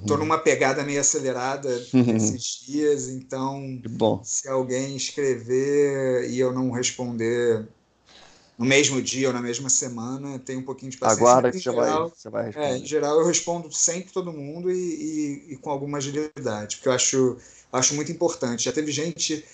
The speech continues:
Speaker 1: que eu nunca imaginei que fosse me responder, eu maluco mandando e-mail
Speaker 2: <laughs>
Speaker 1: e,
Speaker 2: Fica
Speaker 1: e
Speaker 2: agoniado, né?
Speaker 1: responder.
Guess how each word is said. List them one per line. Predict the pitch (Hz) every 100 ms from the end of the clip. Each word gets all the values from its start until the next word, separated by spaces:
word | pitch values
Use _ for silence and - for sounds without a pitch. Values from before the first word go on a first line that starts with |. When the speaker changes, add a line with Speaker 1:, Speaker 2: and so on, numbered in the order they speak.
| - - _
Speaker 1:
que | -
eu | 160
nunca | 180 226 247
imaginei | 214 180 170 170
que | -
fosse | 160 156
me | 156
responder, | 151 151 156 143 123 123 147 165 160
eu | 139
maluco | 143 151 160 139 139 143 151
mandando | 147 135 131 131
e-mail | 123 117 120 131 135 143 143
Speaker 2:
<laughs> | _ _ -
Speaker 1:
e, | 135
Speaker 2:
Fica | 131 131 131 127 123
Speaker 1:
e | 127
Speaker 2:
agoniado, | 117 -
né? | 120 117 _
Speaker 1:
responder. | 131 135